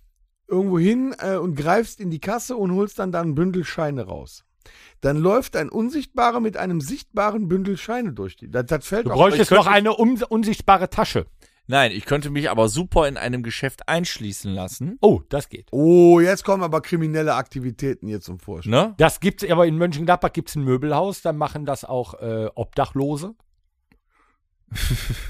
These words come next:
Speaker 3: Ah, nehmen die kein Geld mit?
Speaker 2: Nee, die schlafen einfach nur da.
Speaker 3: Ja, siehst du, ich,
Speaker 1: Muss
Speaker 3: äh,
Speaker 1: das denn?
Speaker 3: muss beides.
Speaker 2: In Giesenkirchen bei Poco.
Speaker 3: Du könntest doch auch
Speaker 2: <laughs> Keine
Speaker 3: genauso,
Speaker 2: Ahnung.
Speaker 3: du könntest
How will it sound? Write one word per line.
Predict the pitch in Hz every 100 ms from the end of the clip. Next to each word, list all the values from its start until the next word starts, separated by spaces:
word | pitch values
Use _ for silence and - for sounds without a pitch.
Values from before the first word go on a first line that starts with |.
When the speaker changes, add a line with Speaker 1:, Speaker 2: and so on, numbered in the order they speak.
| - -
Speaker 3:
Ah, | -
nehmen | 113 139
die |
kein | 135 156 143
Geld | 110 95
mit? | 104 139 - - - -
Speaker 2:
Nee, | 165 117
die | 107
schlafen | - 185 -
einfach | 95 87 82
nur | 90
da. | 123
Speaker 3:
Ja, | 117 98 87
siehst | 98 113 101
du, |
ich, | 82 - -
Speaker 1:
Muss | 123 120
Speaker 3:
äh, | 120
Speaker 1:
das | 127
denn? | 123 92
Speaker 3:
muss | 156 170
beides. | 220 185 95 -
Speaker 2:
In | 113 120
Giesenkirchen | 165 147 147 - 127 120 131
bei | 117 120
Poco. | - 147 - 95 - - - -
Speaker 3:
Du | 131
könntest | 185 220 196 190
doch | 170
auch | 170
Speaker 2:
<laughs> |
Keine | 170 175
Speaker 3:
genauso, | 180 160
Speaker 2:
Ahnung. | 95 92 -
Speaker 3:
du | 123
könntest | - 220 254 - 160 -